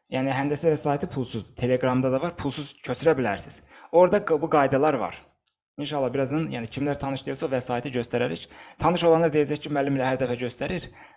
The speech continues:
<laughs> Yəni pulsuz bir vəs-, vəsaitdir, dəyərləndirə bilərsiniz. Nə isə bizdən millilitrdən cavab istəyir. Müəllimlər, kub santimetr sözü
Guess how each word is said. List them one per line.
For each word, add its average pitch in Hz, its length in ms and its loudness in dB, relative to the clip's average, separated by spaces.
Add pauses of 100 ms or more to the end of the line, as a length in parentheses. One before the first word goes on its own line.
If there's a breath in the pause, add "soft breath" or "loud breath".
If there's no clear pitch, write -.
<laughs> - 420 -12
Yəni 156 160 0
pulsuz 170 320 -2
bir 156 140 4
vəs-, 147 240 2 (240)
vəsaitdir, 139 560 -2 (260)
dəyərləndirə 131 540 0
bilərsiniz. 92 400 -6 (580 loud breath)
Nə 220 160 4
isə - 300 0
bizdən 170 560 2 (100)
millilitrdən 202 720 2
cavab 131 320 2
istəyir. - 380 -10 (680 loud breath)
Müəllimlər, 165 480 4 (560)
kub - 320 2
santimetr 160 720 2
sözü 117 480 2